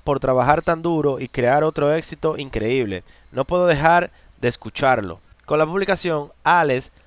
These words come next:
además de evidenciar que no siente celos ni inseguridad con respecto al contacto que tuvieron Maluma y Jennifer López, dejó en claro que él estuvo presente en cada filmación que estos hicieron. El cantante colombiano y la diva del Bronx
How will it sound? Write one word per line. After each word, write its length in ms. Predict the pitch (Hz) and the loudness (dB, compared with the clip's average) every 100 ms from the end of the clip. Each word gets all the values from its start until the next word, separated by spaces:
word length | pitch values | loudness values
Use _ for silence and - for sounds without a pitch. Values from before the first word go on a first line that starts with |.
| _ _ | _ _
además 640 | 120 127 127 156 151 131 | 0 2 0 0 0 -2
de 120 | - 120 | -2 -2
evidenciar 580 | 117 113 - 143 147 | -2 -4 -2 0 0
que 160 | - 120 | -2 -6
no 120 | 120 | -6
siente 540 | - 156 156 - 160 - | -6 -4 -6 -4 -6 -6
celos 680 | - - 165 151 127 120 - _ - | -8 -2 2 2 0 -2 -6 _ -20
ni 140 | - 143 | -8 -6
inseguridad 680 | 170 175 175 175 165 147 143 - _ _ _ | -4 -4 -2 2 4 4 0 -10 _ _ _
con 180 | 131 127 | -4 -2
respecto 560 | 127 - 135 143 165 | -4 -4 -4 -2 -2
al 80 | 151 | -2
contacto 540 | 143 123 139 143 - | -4 -4 -2 -2 -2
que 80 | 147 | -6
tuvieron 340 | 143 139 143 139 | -2 0 0 0
Maluma 400 | 135 143 156 143 | 0 0 -2 -2
y 40 | |
Jennifer 340 | 143 143 156 | -2 -2 -2
López, 440 | 160 147 - 131 - _ - _ _ | 0 0 -2 -8 -10 _ -20 _ _
dejó 640 | 127 160 156 170 196 208 - - | 0 4 4 4 2 2 -2 -4
en 160 | 160 | -4
claro 520 | - 160 160 147 135 | -2 2 4 4 2
que 340 | - 131 131 165 | 0 -2 0 0
él 100 | 185 | -2
estuvo 400 | 160 - 156 156 | -8 -6 -4 -2
presente 600 | 143 - 151 143 113 117 | -4 -4 -6 -6 -6 -6
en 100 | 113 | -2
cada 240 | 127 143 | 0 0
filmación 600 | - 147 123 - 156 165 - - _ _ - | -2 -6 -6 -4 -4 -6 -12 -20 _ _ -6
que 240 | 175 165 | -2 0
estos 380 | 185 - 185 - | -2 -4 -6 -6
hicieron. 640 | 156 - 131 151 120 95 85 _ - | -8 -6 -4 -2 -2 -6 -14 _ -8
El 120 | 127 | -4
cantante 440 | 139 120 143 170 | -4 -2 -2 -2
colombiano 520 | 185 180 170 151 147 139 | -2 -2 0 0 0 0
y 40 | |
la 100 | 127 | -2
diva 220 | 127 147 | -2 0
del 160 | 147 123 | 0 0
Bronx 560 | 139 147 110 101 - | 0 -2 -4 -10 -16